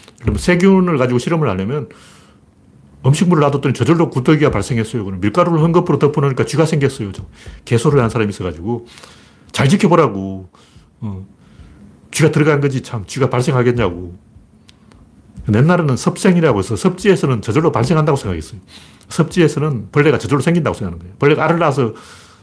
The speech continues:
자라는 게 아니고 그냥 그럼 속에서 저절로 구더기가 생긴다. 어. 내가 그럼을 딱 놔둬봤는데 일 년 지나고 보니까 구더기가 나오더라고. "아, 구더기가 자연 발생했구나." 이렇게 생각하는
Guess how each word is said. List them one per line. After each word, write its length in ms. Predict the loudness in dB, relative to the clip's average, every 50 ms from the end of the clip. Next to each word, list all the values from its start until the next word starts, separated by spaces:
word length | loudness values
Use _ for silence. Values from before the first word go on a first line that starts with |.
| _ _ _ _ -4
자라는 300 | 0 2 2 2 2 0
게 80 | 0
아니고 180 | -2 -2 -2 0
그냥 400 | 0 2 2 2 0 -2 -6 -12 -18 -20 -20 -20 -20 -20 -20 -8
그럼 240 | -2 0 2 2 2
속에서 640 | 2 2 2 4 4 2 2 2 0 -2 -2 -4 -8 -16 -14 -10
저절로 340 | -2 0 2 2 2 0
구더기가 360 | 0 0 0 2 2 2 2 0
생긴다. 500 | 0 -4 -6 -6 -8 -10 -12 -12 -14 -20 -20 -20 -20 -20 _ _ _
어. 200 | -20 -18 -18 -18 -20 _ -20 -20 -20 -20 -8 -2
내가 160 | -2 -2 0
그럼을 300 | 2 2 4 4 4 2
딱 160 | 0 -2 -2 -2
놔둬봤는데 720 | 0 0 0 0 0 -2 -2 -4 -4 -6 -6 -6 -8 -12 -18 _ _ _ -20 _ -20 -20 -20 -20 -20 -20 -20 _ _ -20 -20 -20 -20 -20 -20 -20 -20 -20 -20 -20 -20 -20 -20 -8 -2
일 100 | 2 2
년 100 | 4 4
지나고 320 | 2 2 0 0 0 -2 -4
보니까 240 | -4 -4 -4 -4
구더기가 380 | -2 0 2 2 4 4 2 2
나오더라고. 380 | 0 0 -4 -4 -6 -10 -14 -16 _ _ _ _
"아, 300 | -18 -18 -18 -18 -20 -16
구더기가 380 | -6 -4 0 2 2 2 2 0
자연 300 | 2 2 2 2 2 2
발생했구나." 840 | 0 0 0 0 0 0 0 -2 -4 -8 -10 -10 -12 -18 -20 -18 -10 -8
이렇게 100 | -6 -6
생각하는 320 | -6 -8 -10 -12 -16